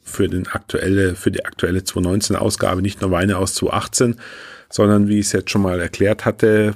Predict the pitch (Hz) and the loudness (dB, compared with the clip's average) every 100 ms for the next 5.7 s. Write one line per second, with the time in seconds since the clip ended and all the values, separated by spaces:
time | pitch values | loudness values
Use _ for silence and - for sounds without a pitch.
0 | - - 87 87 - 87 - - 87 98 | -6 -6 -4 -4 -6 -8 -6 -6 -4 -4
1 | 95 92 90 87 - 110 101 113 123 131 | -2 -2 -2 -4 -6 -4 0 0 2 2
2 | 123 - - - - _ _ 101 101 - | 0 -6 -20 -20 -20 _ _ 0 0 -2
3 | - 98 101 92 98 101 95 98 - 95 | -8 -6 -4 -4 -4 -2 -4 -4 0 2
4 | 90 87 - 101 - 101 87 85 - 110 | 2 0 0 0 0 -4 -6 -10 -6 -6
5 | - 117 117 117 127 123 | -2 0 2 2 2 0